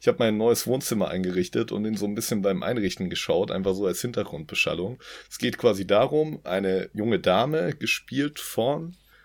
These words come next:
ich hab vergessen, wie die Schauspielerin <laughs> heißt, die spielt bei, bei den, in der Spider-Man-Trilogie, in der neuen mit, Spider-Man Up Far From Home, die, die Nachrichtensprecherin in der Schule von Peter Parker,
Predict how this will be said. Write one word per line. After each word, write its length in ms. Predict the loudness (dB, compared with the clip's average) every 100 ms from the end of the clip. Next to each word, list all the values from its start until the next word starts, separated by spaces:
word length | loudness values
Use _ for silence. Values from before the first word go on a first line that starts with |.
| _ -20 _ -10
ich 220 | -6 -6
hab 100 | -2
vergessen, 360 | 0 0 -2
wie 100 | -4
die 80 | -2
Schauspielerin 760 | 2 2 2 4 8 8 6 4
<laughs> 0 |
heißt, 300 | 2 2 -2
die 40 |
spielt 380 | -6 -2 -4 -2
bei, 320 | -2 0 0
bei 240 | 0 0 0
den, 300 | 0 -2 -4
in 140 | -2
der 180 | -2 -2 -6
Spider-Man-Trilogie, 1000 | -4 0 2 2 0 -6 -4 -2 -2 0
in 100 | 2
der 100 | 2
neuen 340 | 2 2 2 -2
mit, 220 | -6 -6
Spider-Man 580 | -2 0 0 0 -4 -8 -18 -20 -20 -20 -20 _ _
Up 180 | -6 -4
Far 240 | 0 0
From 260 | 2 -2 4
Home, 440 | 6 6 2 -4 -12 _ -20 -14
die, 300 | -8 -2 -2 -2 -4
die 80 | 0
Nachrichtensprecherin 1080 | 2 4 2 0 -6 -2 -2 2 2 2
in 80 | 0
der 120 | -2
Schule 340 | -2 -2 -2 -2
von 200 | -2 -4
Peter 260 | -4 -2 -2
Parker, 260 | -2 2